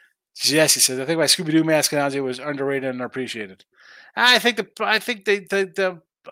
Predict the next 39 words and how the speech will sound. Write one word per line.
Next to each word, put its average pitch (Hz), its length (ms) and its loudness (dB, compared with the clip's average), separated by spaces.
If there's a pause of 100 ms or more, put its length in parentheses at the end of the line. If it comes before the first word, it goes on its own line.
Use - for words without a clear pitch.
(640)
old, 202 300 0
the 196 80 0
young 220 200 2
kids 208 280 -2
don't 208 180 0
get 233 160 0
the 220 60 -6
Scooby-Doo 123 480 -4
mask. 104 320 -8 (2250)
I 185 140 4
get 254 120 4
the 170 80 -4
Scooby-Doo 110 400 -4
mask. 120 260 -8
You 151 60 -8
take 135 180 -4
the 139 80 -8
mask 139 320 -6
off, 190 280 -2
it's 165 260 -10
you 190 80 -8
meddling 190 400 -2
kids. 220 320 -4
We 147 100 -6
know 180 140 -4
it 175 40 -6
was 170 100 -10
you 190 160 0
all 190 200 2
along. 208 280 -6 (1500)
I 113 100 -14
mean, 135 180 -10
McCarthy 175 640 -2 (300)
is 123 160 -8
Garrett. 156 460 0 (600)
I 143 120 -8
mean, 143 360 -10 (880)
it's 156 180 -4
terrible. 175 380 -2